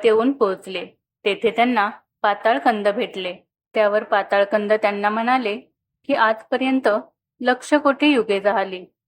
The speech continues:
व अनंत कोटी ब्रह्मांडातून अनेक जण पाताळात गेले,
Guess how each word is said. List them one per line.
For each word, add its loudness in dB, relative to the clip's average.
व -2
अनंत 2
कोटी 2
ब्रह्मांडातून 0
अनेक 0
जण 4
पाताळात 2
गेले, -4